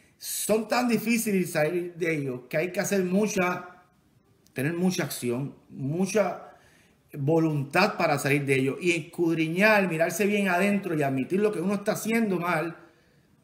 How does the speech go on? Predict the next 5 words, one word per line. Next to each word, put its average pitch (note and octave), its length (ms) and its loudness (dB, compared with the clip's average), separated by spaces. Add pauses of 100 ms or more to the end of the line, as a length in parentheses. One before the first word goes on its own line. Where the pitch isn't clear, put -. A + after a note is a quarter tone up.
(220)
delante G#3 400 0
de G3 60 6
Hashem A3+ 380 2 (140)
y D4+ 460 4 (1300)
mejorar C3 480 0